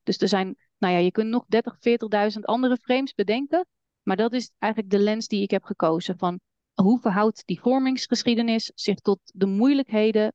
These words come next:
van onze hervormingsgeschiedenis. Dus dat kleine stukje, dus zo bescheiden moet je het ook houden, dat kleine stukje, eh, heb ik geprobeerd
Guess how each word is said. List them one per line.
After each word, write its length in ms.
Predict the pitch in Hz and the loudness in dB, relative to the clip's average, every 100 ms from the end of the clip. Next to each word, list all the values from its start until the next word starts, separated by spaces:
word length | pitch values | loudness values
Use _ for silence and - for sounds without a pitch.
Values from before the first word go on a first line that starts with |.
| - | -4
van 160 | 208 | -6
onze 320 | 202 202 208 196 | -4 -2 -2 -2
hervormingsgeschiedenis. 1200 | - 185 175 185 180 175 - - 196 175 170 180 | 0 -2 0 -4 -4 -6 -6 -2 -2 -2 -2 -4
Dus 180 | 185 180 _ | -6 -8 _
dat 300 | - 208 - - | -2 -2 -4 -2
kleine 360 | 220 262 277 | 0 2 0
stukje, 460 | 262 - 262 - 302 | 0 -2 -2 0 0
dus 140 | 220 | 0
zo 140 | 214 190 | 0 0
bescheiden 440 | 202 - 226 233 | -2 0 0 0
moet 120 | 220 | -4
je 80 | - | -2
het 40 | 190 | -2
ook 160 | 185 | 0
houden, 260 | 185 233 277 _ _ | 2 2 0 _ _
dat 160 | - 185 | -2 -2
kleine 320 | - 220 262 | 0 0 0
stukje, 520 | 254 233 233 - 220 214 _ _ _ | -2 -2 -2 0 0 0 _ _ _
eh, 260 | - 202 190 | -2 0 0
heb 140 | 196 | 0
ik 100 | 202 | -2
geprobeerd 720 | - - 185 175 214 247 - | -4 -2 -2 0 2 0 -4